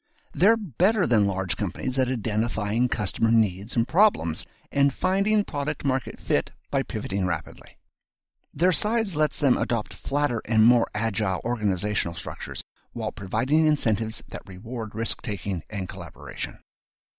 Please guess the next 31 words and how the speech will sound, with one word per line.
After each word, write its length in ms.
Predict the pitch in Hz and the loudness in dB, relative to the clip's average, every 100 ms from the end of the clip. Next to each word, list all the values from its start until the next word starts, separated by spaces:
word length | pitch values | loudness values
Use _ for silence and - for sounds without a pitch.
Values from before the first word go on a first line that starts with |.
| _ _ _ _ _ _ _ - | _ _ _ _ _ _ _ -2
Startups 440 | - 220 208 - - | 0 2 0 -2 -2
are 180 | 131 - - | -2 -2 0
unencumbered 760 | 175 160 127 - 170 107 98 | 4 6 4 4 4 4 0
by 140 | 113 120 | -4 -2
the 100 | 120 | 0
status 340 | 101 80 90 | -2 -2 -4
quo. 300 | - 214 - _ _ _ _ _ - | 2 2 2 _ _ _ _ _ -6
They 300 | 120 170 233 | 0 2 2
re-envision 880 | 196 196 180 147 117 156 123 98 | 0 2 6 6 6 6 4 2
how 300 | 95 - 131 - | 0 -2 -4 0
an 120 | 117 - | 0 4
industry 480 | 151 127 - 113 - | 4 4 2 -2 -4
can 200 | 113 98 | -2 -2
operate 460 | 110 113 107 104 - | -2 -4 -4 -6 -6
and 160 | 95 92 | -4 -4
grow, 300 | 117 101 101 | -4 -4 -4
and 160 | 123 123 | 0 0
they 120 | 120 | 0
focus 480 | - 175 - 196 - | -2 -4 -2 -2 -2
on 220 | 147 143 | -2 -2
better 280 | - 120 117 | 0 -2 -2
value 340 | 110 107 104 92 | -2 -2 -2 -6
propositions. 800 | - - - 65 - - - - _ _ _ _ _ - | -12 -12 -10 -8 -8 -8 -12 -12 _ _ _ _ _ -2
On 160 | 156 156 | 4 4
the 80 | |
low 240 | 165 233 202 | 4 2 4
end, 260 | 123 101 - _ _ | 2 2 -4 _ _
they 300 | 123 156 202 | -2 0 2
undercut 560 | - 165 165 - 180 - | 2 2 2 -2 -4 -2
cost 240 | 135 127 | -2 -2
structures, 460 | - - - - | -2 -4 -6 -8